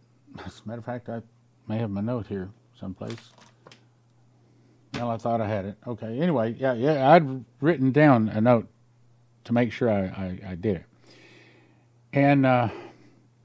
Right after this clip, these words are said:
the next day I told Leslie, and, and it wouldn't leave me, just kept staying with me, "Get your to-go bags ready." Now, I'm not a real,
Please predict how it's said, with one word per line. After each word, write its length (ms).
the 120
next 240
day 220
I 60
told 280
Leslie, 600
and, 280
and 160
it 120
wouldn't 440
leave 320
me, 380
just 400
kept 240
staying 340
with 140
me, 160
"Get 340
your 120
to-go 420
bags 600
ready." 400
Now, 320
I'm 300
not 280
a 60
real, 240